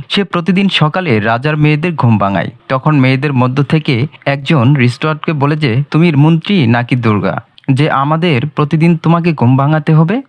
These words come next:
এটা শুনে রাজার সকল মেয়েরা হাসাহাসি করতে শুরু করে। এরপর স্টুয়ার্ট রাজার সকল মেয়েদেরকে জুতা চেক করতে শুরু করে। রাজার মন্ত্রী তাদের জুতা চেক করে দেখে যে প্রতিদিনের মতো আজকেও তাদের জুতা ছিদ্র ছিল। সে তাদের জুতা নিয়ে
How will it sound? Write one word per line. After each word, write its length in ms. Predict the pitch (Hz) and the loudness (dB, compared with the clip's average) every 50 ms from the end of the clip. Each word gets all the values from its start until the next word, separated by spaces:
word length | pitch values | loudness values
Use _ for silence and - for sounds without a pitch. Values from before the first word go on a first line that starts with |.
| - _ | -12 _
এটা 240 | - 151 151 - 190 | -6 -4 -4 -2 -4
শুনে 320 | 185 - 214 208 170 123 104 | -4 -2 0 0 0 0 0
রাজার 400 | 110 120 127 131 143 165 165 165 | 0 -2 -2 -2 0 0 0 0
সকল 460 | 156 - - 139 139 - 160 160 160 | -2 -2 -2 -2 -2 0 -2 0 2
মেয়েরা 300 | 160 165 170 180 196 196 | 2 2 2 0 0 0
হাসাহাসি 500 | 180 156 135 123 - 127 120 117 127 113 | 2 2 2 2 2 0 0 0 0 -2
করতে 280 | - 117 110 - - | -2 -2 -2 -2 -4
শুরু 220 | 107 - - 107 104 | -4 -2 -2 -4 -2
করে। 240 | - - 95 - - - - - - | -4 -6 -6 -6 -8 -12 -14 -10 -8
এরপর 400 | 139 151 - - 131 110 - - | -8 -4 -2 -2 -2 -2 -2 -4
স্টুয়ার্ট 440 | - - 156 165 165 165 160 - | -4 -2 -2 -2 -2 -2 -2 -2
রাজার 260 | 113 113 117 131 151 151 | -2 -2 -2 -2 -4 -4
সকল 400 | - - 135 123 - 147 156 160 | -2 -2 -2 -2 -2 -2 0 2
মেয়েদেরকে 760 | 151 127 123 127 131 147 156 156 156 - 156 117 110 147 156 - - 123 | 2 2 2 0 0 -2 -2 -4 -4 -4 -2 -2 -2 -2 -4 -4 -4 -2
জুতা 280 | 117 - 139 139 160 143 | -2 -2 -2 -2 -2 -4
চেক 300 | - - 120 120 113 - | -2 -2 -2 -2 -2 -2
করতে 300 | - 117 107 107 - 104 | -2 -2 -2 -2 -4 -6
শুরু 240 | 101 - 104 104 98 | -4 -4 -4 -4 -4
করে। 260 | - - 82 80 - 117 - - _ _ _ - | -4 -4 -4 -4 -6 -8 -12 -18 _ _ _ -6
রাজার 260 | 131 139 143 180 196 | -4 -4 -2 -2 0
মন্ত্রী 560 | 190 196 202 190 - 185 147 117 120 156 170 165 - _ _ _ - | 2 2 2 2 0 0 0 2 2 2 2 0 -2 _ _ _ -6
তাদের 300 | - 123 135 160 170 156 | -4 -2 -2 -2 -2 0
জুতা 300 | 139 151 151 - 180 165 - | 0 0 0 0 -2 -4 -4
চেক 220 | - 151 147 139 - | -4 -4 -4 -4 -2
করে 220 | - 175 170 175 | -4 -2 -2 -2
দেখে 300 | 147 127 131 143 - 170 | -2 -2 -4 -2 0 -2
যে 180 | 156 160 135 110 | 0 0 -2 -2
প্রতিদিনের 540 | 117 - 147 135 175 156 151 170 175 180 170 | -2 -4 -2 -2 0 0 2 2 2 2 2
মতো 400 | 180 180 165 185 147 101 95 - - | 2 0 0 0 0 0 -2 -2 -4
আজকেও 400 | 139 143 143 - - - 180 175 | -4 -6 -6 -8 -6 -4 -4 -4
তাদের 420 | - - - 117 117 131 156 151 139 | -4 -2 -4 -2 -2 -2 -2 0 0
জুতা 340 | 156 160 - - 131 92 | 0 -2 0 -2 -4 -4
ছিদ্র 360 | 98 - - 117 107 101 107 104 | -4 -2 -2 -2 0 -2 -2 -4
ছিল। 300 | - - 104 98 - - 139 - _ _ - | -4 -4 -4 -4 -4 -6 -10 -14 _ _ -8
সে 160 | - - 156 | -4 -4 -4
তাদের 400 | 143 - 113 113 113 143 143 135 | -2 -2 -4 -2 -2 -2 -4 -2
জুতা 320 | 127 123 120 117 - 147 | -2 0 -2 0 0 0
নিয়ে 280 | 147 151 147 131 123 | 2 2 2 2 0